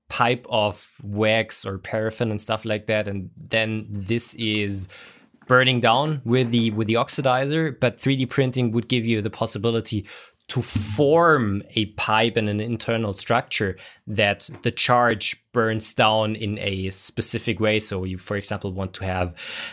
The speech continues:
not that a high, not that high amount of thrust in the beginning, and then the thrust changes again because the internal structure of the, of the,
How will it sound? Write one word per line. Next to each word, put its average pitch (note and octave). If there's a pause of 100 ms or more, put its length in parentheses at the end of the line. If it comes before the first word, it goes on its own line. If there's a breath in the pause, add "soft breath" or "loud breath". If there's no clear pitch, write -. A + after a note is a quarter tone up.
not A2+
that B2
a A#2+
high, A#2+
not B2+
that A#2+
high -
amount A#2+
of G#2
thrust A#2
in G#2
the G2
beginning, E3
and A2
then G#2
the G2
thrust -
changes C#3+
again C3
because A2+
the A2+
internal G#2
structure A2
of F#2
the, F#2+ (560 loud breath)
of -
the, F#2